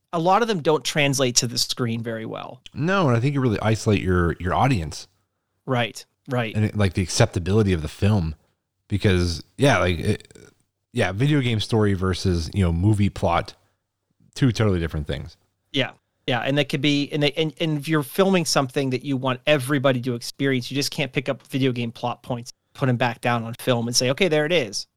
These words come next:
Speaker 2: Yeah, I feel like they did that with, uh, remember that, that Street Fighter movie with Jean-Claude Van Damme?
Speaker 1: <laughs> Oh my God.
Speaker 2: They, they literally took the game, I think, and tried to turn it into a movie, and it was terrible.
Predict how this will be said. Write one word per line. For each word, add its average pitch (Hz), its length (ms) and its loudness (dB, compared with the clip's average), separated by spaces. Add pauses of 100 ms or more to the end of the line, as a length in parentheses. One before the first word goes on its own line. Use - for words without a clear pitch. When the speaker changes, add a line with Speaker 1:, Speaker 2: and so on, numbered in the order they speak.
(480)
Speaker 2:
Yeah, 98 220 2
I 110 80 2
feel 180 140 2
like 214 140 0
they 123 100 2
did 110 180 2
that 101 180 2
with, 95 280 0
uh, 85 240 2
remember 131 200 2
that, - 220 -4
that 98 220 0
Street 104 300 0
Fighter 101 320 0
movie 101 260 2
with 80 100 -2
Jean-Claude 90 420 0
Van 82 180 2
Damme? 82 420 0
Speaker 1:
<laughs> - 140 -10 (520)
Oh 180 400 2
my 160 200 0 (100)
God. 165 460 2 (120)
Speaker 2:
They, 139 160 4
they 151 240 2
literally 165 380 2
took 156 220 -2
the 113 100 2
game, 101 560 2
I 101 100 0
think, 95 440 0
and 98 160 2
tried 98 240 2
to 80 60 -6
turn 95 200 2
it 85 80 2
into 90 160 4
a 80 40 0
movie, 92 360 4
and 82 100 0
it 64 60 -2
was - 260 -10
terrible. 87 540 0